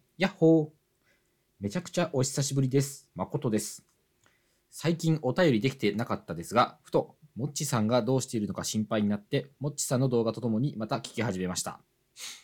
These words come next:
お二人のラジオに聞いていると、わた-、笑えてきて、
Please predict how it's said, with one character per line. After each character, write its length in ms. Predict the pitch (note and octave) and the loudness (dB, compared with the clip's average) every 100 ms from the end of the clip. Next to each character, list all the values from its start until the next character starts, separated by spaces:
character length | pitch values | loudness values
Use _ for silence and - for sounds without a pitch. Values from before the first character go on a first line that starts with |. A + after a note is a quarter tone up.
| _ _ - | _ _ -6
お 100 | A2+ | -6
二 200 | - E3+ | 0 2
人 100 | D#3 | 4
の 140 | D#3+ B2+ | 2 4
ラ 100 | C3+ | 2
ジ 140 | A#2+ | 2
オ 60 | G2+ | 2
に 220 | B2+ C3 | 0 -2
聞 220 | - B2+ C3+ | -8 -6 -6
い 60 | |
て 160 | C3+ C3+ | -4 -4
い 120 | B2+ | -2
る 120 | B2 | -4
と、 240 | A2+ D#3+ D#3+ _ - | 0 0 0 _ -16
わ 120 | D2+ | -14
た-、 120 | - - | -10 -2
笑 280 | F#2+ C#3 | 2 4
え 40 | C#3 | 2
て 100 | C3+ | -2
き 80 | - | -2
て、 260 | - - | -2 -2